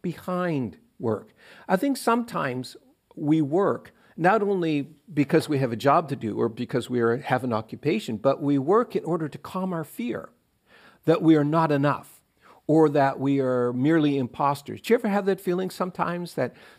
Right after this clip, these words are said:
that maybe you're an imposter? If people knew who you really were,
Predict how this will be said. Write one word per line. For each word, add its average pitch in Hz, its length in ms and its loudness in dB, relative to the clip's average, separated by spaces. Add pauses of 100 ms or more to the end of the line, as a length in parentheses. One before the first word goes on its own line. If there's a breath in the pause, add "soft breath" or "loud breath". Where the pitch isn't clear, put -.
that 131 200 0
maybe 170 240 0
you're 151 220 -2
an 139 80 -2
imposter? 147 520 -4
If 117 120 -10
people 151 300 -4
knew 143 220 -2
who 143 180 -6
you 104 160 -6
really 139 400 0
were, 147 460 0